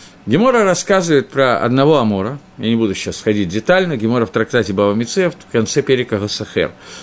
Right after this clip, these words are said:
Рассказывает про одного Амора, который нач-, нанял работников переносить бочки с вином. Одну бочку, по-моему. Эти работники, вероятно, бочка была тяжёлая, тащили эту бочку и благополучно навернули её, разбили, и вино разлилось.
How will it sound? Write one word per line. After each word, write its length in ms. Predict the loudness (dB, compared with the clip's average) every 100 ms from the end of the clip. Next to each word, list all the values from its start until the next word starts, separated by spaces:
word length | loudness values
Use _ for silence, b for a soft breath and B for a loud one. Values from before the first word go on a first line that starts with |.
| B
Рассказывает 540 | 0 2 2 0 0
про 120 | -2 0
одного 300 | 2 2 2
Амора, 320 | 2 2 2
который 340 | 0 2 2
нач-, 340 | 2 0 -2 -2
нанял 400 | 0 2 2 2
работников 580 | 2 0 -2 -2 -6 -4
переносить 680 | -2 -2 -2 -4 -4 -2
бочки 320 | 2 2 0
с 140 | -6 -4
вином. 280 | -4 -4 -10 -18 B B B
Одну 340 | -4 0 2 2
бочку, 320 | 0 -4 -10
по-моему. 340 | -12 -12 -12 -16 B B
Эти 200 | 0 2
работники, 500 | 2 4 2 2 -2
вероятно, 320 | 2 2 2 0
бочка 280 | 0 0
была 160 | 0 0
тяжёлая, 460 | 0 -4 0 0 0
тащили 440 | 0 2 2 2
эту 200 | 2 0
бочку 420 | 0 0 -2 -10 B B -2
и 180 | 0
благополучно 800 | 4 4 2 2 4 4 2 0 2
навернули 560 | 4 4 4 4 4
её, 280 | 4 4 2
разбили, 500 | 0 0 0 0 0
и 40 |
вино 240 | 0 0 0
разлилось. 600 | 0 0 -2 -4 -8